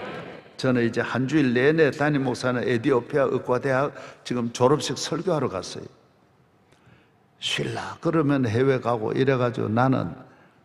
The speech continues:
또 한 주간 동안 굉장히 바쁘게 생겼어요. 또 다음 주일은 희년대회, 군선교 희년대회가 있어서 천 명 넘는 해외, 국내외 모든 지도자들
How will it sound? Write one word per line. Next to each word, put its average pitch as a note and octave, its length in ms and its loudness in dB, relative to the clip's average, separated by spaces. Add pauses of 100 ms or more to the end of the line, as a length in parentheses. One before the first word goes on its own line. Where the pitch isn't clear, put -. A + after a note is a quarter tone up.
(240)
또 A#2 440 -4 (600)
한 A2+ 100 -6
주간 A#2 300 -6
동안 G2+ 300 -8
굉장히 - 340 -2
바쁘게 G#2 460 -4
생겼어요. - 500 -14 (1000)
또 C3 180 -14
다음 A#2 320 0
주일은 G#2+ 440 -4 (280)
희년대회, B2+ 840 -2
군선교 B2+ 1200 0
희년대회가 G#2 960 -4
있어서 A2 640 -8 (1300)
천 F#3 460 -4
명 F#3+ 220 -2
넘는 D#3 400 0
해외, B2+ 320 -2 (880)
국내외 B2 580 -2
모든 D3+ 680 -2
지도자들 - 540 -10